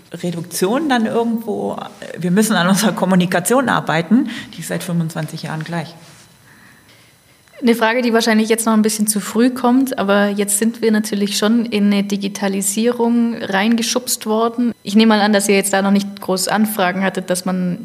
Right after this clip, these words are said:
Speaker 2: schon
Speaker 1: Doch.
Speaker 2: auch?
Speaker 1: Doch, doch. Also das ist jetzt natürlich ein Thema, das wissen wir alle, was da in den letzten zehn Monaten oder zwölf Monaten passiert ist. Das ist, äh,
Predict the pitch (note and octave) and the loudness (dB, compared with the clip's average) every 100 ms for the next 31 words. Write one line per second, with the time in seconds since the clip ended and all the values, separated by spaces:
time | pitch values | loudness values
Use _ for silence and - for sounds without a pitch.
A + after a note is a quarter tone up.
0 | - - - - G#3+ G#3+ G3+ G3+ - - | -14 -20 -18 -6 0 2 2 2 0 -10
1 | - E3+ E3 C3 B2+ - - - - - | -10 -8 -8 -10 -12 -18 -18 -16 -14 -4
2 | F3 F#3+ F#3+ F#3+ F#3 F#3 F3 F3+ E3 D3+ | -2 0 0 0 0 0 -2 -2 -4 -2
3 | F#3 F#3+ E3+ - - - - - - - | 0 2 0 -2 -14 -16 -18 -20 -20 -14
4 | - E3+ G3 G3 D#3+ E3 D3+ G3+ G3+ F3+ | -8 -4 -2 -2 -2 -2 -2 -2 -2 -4
5 | - - F3 F3 E3+ E3 E3+ E3+ F3 - | -6 -6 -4 -2 -4 -2 -2 -2 -4 -6
6 | F3 E3+ E3 D#3+ - F#3 F3+ F#3 E3 E3+ | -4 -2 -4 -8 -8 -6 -6 -4 -6 -4
7 | E3+ E3 D#3+ F3 E3+ F3+ E3+ E3+ F3 E3+ | -4 -6 -8 -8 -4 -4 -4 -6 -8 -8
8 | F#3 F#3+ - F3 - E3+ E3+ E3+ - - | -8 -8 -6 -8 -8 -12 -10 -10 -10 -8
9 | D#3+ D#3+ | -8 -8